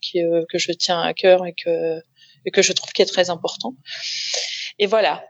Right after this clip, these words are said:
Voilà que l'aventure a commencé. Donc après, euh, après ce, ce tic, euh, voilà, j'ai, euh, j'ai fait des formations sur le genre. J'ai, euh, j'ai fait des, euh,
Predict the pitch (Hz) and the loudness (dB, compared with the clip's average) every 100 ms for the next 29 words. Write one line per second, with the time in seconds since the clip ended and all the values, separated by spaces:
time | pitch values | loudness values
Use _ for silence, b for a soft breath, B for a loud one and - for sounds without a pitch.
0 | _ 202 196 190 202 220 196 196 196 - | _ 0 4 4 2 4 4 2 2 4
1 | 196 190 185 180 - 285 311 208 202 196 | 4 4 4 4 4 2 4 2 2 0
2 | 220 208 196 175 - - 214 202 196 185 | 2 4 6 4 2 2 2 2 2 4
3 | 175 175 - 185 - 233 - - - 180 | 2 0 -2 0 2 2 2 -2 0 0
4 | 170 175 185 165 - 175 170 165 165 160 | 2 4 4 4 4 4 4 2 0 -2
5 | 160 165 170 175 180 170 180 170 175 - | -2 0 2 2 2 0 -2 -2 0 0
6 | 254 302 247 220 208 190 190 196 196 180 | 0 2 2 4 4 4 2 2 2 4
7 | - 175 170 165 165 165 165 180 B B | 2 4 2 2 0 0 -4 -10 B B
8 | B B B - 185 196 175 180 170 165 | B B B 0 4 4 4 4 4 2
9 | 165 165 165 | 2 0 -2